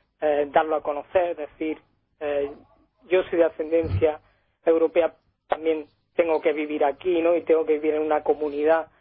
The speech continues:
con otra gente y otra, eh, identidad cultural también que, que empuja, ¿m? Entonces, son, eh, conflictos que suceden, pero que, eh,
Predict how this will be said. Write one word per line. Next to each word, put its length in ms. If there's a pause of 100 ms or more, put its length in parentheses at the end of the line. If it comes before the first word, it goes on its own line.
(560)
con 180
otra 240
gente 340
y 180
otra, 520
eh, 400
identidad 720
cultural 440
también 360
que, 180 (260)
que 100
empuja, 600 (300)
¿m? 140 (540)
Entonces, 400 (1120)
son, 420
eh, 360
conflictos 880 (420)
que 220
suceden, 600
pero 300
que, 340
eh, 260